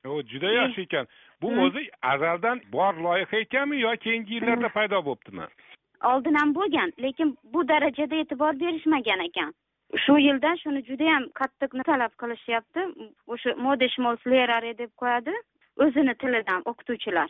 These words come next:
Speaker 1: Hmm.
Speaker 2: ona tilidan o'qituvchilarga alohida programmalar tuzilgan. Juda ham yaxshi, lekin juda ham yaxshi. Boshida mana shved tilini aralashtirib gapirib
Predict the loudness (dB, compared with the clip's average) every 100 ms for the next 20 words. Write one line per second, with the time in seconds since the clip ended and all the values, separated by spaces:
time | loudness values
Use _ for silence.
0 | -6 _ -4 0 2 0 -4 -6 -4 -4
1 | -6 -10 -14 -8 0 0 0 -2 -2 -2
2 | 0 0 0 -2 -2 -4 0 0 2 0
3 | 0 0 -2 -4 -10 -10 -10 -10 -10 -14
4 | _ _ _ _ _ -2 4 4 4 0
5 | -2 -4 -2 -2 -4 -8 -6 0 4 4
6 | 4 2 -4 -10 -14 -14 _ _ _ 0
7 | 0 0 -2 0 0 -2 -6 _ _ -6
8 | 2 2 2 2 4 4 4 2 0 -2
9 | -4 -4 -4 -6 _ -2 -2 -4 -2 0